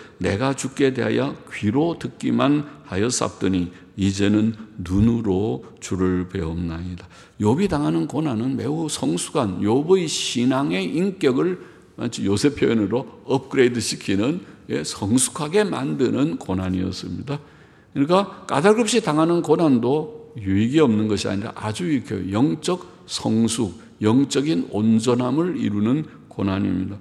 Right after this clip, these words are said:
히브리서는 예수께서 아들이시라도, 하나님의 아들 예수께서라도 받으신 고난으로 순종함을 배워 온전히 준비되셨다.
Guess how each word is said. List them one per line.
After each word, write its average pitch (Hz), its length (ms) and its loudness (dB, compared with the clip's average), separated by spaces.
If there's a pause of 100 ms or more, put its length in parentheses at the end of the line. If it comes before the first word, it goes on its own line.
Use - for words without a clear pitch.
(320)
히브리서는 147 840 6
예수께서 135 920 4 (320)
아들이시라도, 156 1040 2 (140)
하나님의 240 640 4
아들 202 360 6
예수께서라도 165 1120 2
받으신 156 720 2
고난으로 190 800 4
순종함을 175 960 4
배워 160 640 2
온전히 170 720 6
준비되셨다. 120 920 4